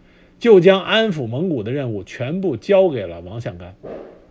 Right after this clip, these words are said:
王向干到达宣大前线以后，马上和蒙古的林丹汗联系，林丹汗啊联系，商定了赏额、赏银的数额，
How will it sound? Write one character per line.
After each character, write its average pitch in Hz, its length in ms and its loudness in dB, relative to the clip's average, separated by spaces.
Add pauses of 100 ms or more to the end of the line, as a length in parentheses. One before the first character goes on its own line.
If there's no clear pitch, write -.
(600)
王 247 200 6
向 262 140 4
干 247 160 0
到 220 120 4
达 202 140 4
宣 226 220 0
大 185 120 0
前 151 200 -4
线 175 180 -4
以 95 40 -12
后， 175 280 -4 (100)
马 127 280 -8
上 180 200 0
和 143 140 -2
蒙 156 300 -4
古 143 140 -8
的 104 100 -8
林 120 240 -6
丹 196 200 -2
汗 151 220 -6
联 95 180 -12
系， - 200 -16 (800)
林 143 180 -4
丹 180 160 -2
汗 117 140 -10
啊 120 100 -8
联 101 240 -10
系， - 160 -14 (480)
商 240 380 0
定 240 160 0
了 135 240 -6 (340)
赏 127 360 -4
额、 120 360 -4
赏 120 320 -6
银 127 80 -6
的 170 100 -2
数 131 260 -6
额， 78 160 -18